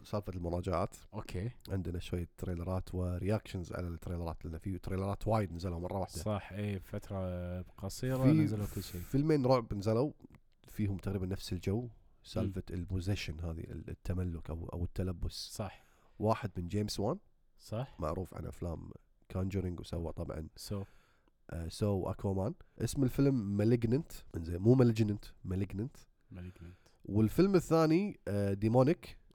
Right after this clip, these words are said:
Speaker 1: لمخرج نيل بلومكامب، اللي مسوي ديستريكت ناين وتشابي. نيل ب-
Speaker 2: وإليس-، إليسيوم؟
Speaker 1: إليزيوم.
Speaker 2: إليزيوم.
Speaker 1: يمكن ني-،
Speaker 2: إليزيوم.
Speaker 1: ني-، نيل بلومكامب، آه، ما بتكلم عنه وايد، لأن أعرف سالفته مع إليين ومشروع إليين وشلون
Speaker 2: إيه.
Speaker 1: دش،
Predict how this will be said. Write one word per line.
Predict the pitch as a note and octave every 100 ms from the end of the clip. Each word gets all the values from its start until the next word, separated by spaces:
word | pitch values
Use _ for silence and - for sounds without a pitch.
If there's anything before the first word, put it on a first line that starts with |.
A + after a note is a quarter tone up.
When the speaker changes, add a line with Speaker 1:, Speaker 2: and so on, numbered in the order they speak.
| -
Speaker 1:
لمخرج | G#2 G#2 G2+ A2+ - G#2+ G#2
نيل | A2+ G#2+
بلومكامب، | F#2 G#2+ G#2+ - A2+ F3 - -
اللي | F#2 F2+
مسوي | F2+ G2+ F#2+
ديستريكت | F#2 - - -
ناين | F#2+ F#2+ F2 E2+
وتشابي. | E2+ E2+ E2+ E2+ - - - G#2 F2 D#2 - - _ _ _ -
نيل | A2
ب- | G#2+
Speaker 2:
وإليس-، | - E2 A#2+ B2 A2+ -
إليسيوم؟ | A#2 B2+ - E3
Speaker 1:
إليزيوم. | A2 A2+ G2 F#2 D#2+
Speaker 2:
إليزيوم. | A2+ A#2 - G2+
Speaker 1:
يمكن | -
ني-، | A#2 D#2+
Speaker 2:
إليزيوم. | A2+ - B2
Speaker 1:
ني-، | C3
نيل | C3+ D3
بلومكامب، | B2 C#3+ C#3 C#3+ C3+ A#2+ - -
آه، | G2 F#2+ F#2 F#2 F2+ - _ _ -
ما | G#2 A2
بتكلم | G#2 A2 F#2+ F2+
عنه | F2
وايد، | F2 E2+
لأن | E2+
أعرف | E2+ F#2+ -
سالفته | F#2 E2+ E2
مع | E2+
إليين | D#2 E2+ E2+ D#2+
ومشروع | D#2+ - D#2+
إليين | E2+ E2 F2
وشلون | F2 F#2 E2+ E2 - - _ _ _ _ G#2
Speaker 2:
إيه. | G#2 G2 G2
Speaker 1:
دش، | F#2+ -